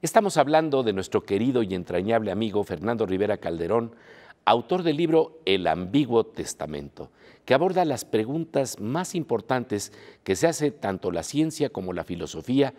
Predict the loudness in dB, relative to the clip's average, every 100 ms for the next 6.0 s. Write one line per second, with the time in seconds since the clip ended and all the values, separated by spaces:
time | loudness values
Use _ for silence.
0 | -16 -20 -20 _ 0 2 2 -2 -2 2
1 | 4 2 2 -2 -2 -2 -2 -4 0 0
2 | 0 -4 -4 -6 _ _ _ _ 2 4
3 | 2 -2 -4 -4 0 0 -2 -6 -6 -4
4 | -6 -4 -4 -4 -8 -18 -18 -20 _ -2
5 | 0 0 -4 -6 -8 -8 -10 -16 -20